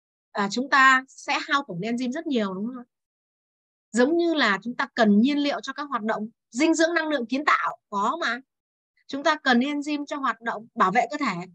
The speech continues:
của hệ miễn dịch, có không ạ? Chúng ta cần enzyme cho hoạt động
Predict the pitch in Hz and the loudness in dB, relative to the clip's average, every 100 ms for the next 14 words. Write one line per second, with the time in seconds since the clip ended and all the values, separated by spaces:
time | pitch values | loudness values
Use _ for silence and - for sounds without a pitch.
0 | _ - 202 254 320 294 - _ _ _ | _ -4 -2 0 0 0 -2 _ _ _
1 | - 214 294 311 - _ _ _ _ _ | -4 -2 0 -4 -8 _ _ _ _ _
2 | - 254 277 302 294 240 254 269 285 269 | -8 -4 0 0 2 0 0 -2 -4 -6
3 | 262 269 240 220 220 - | -6 -4 -2 -4 -4 -8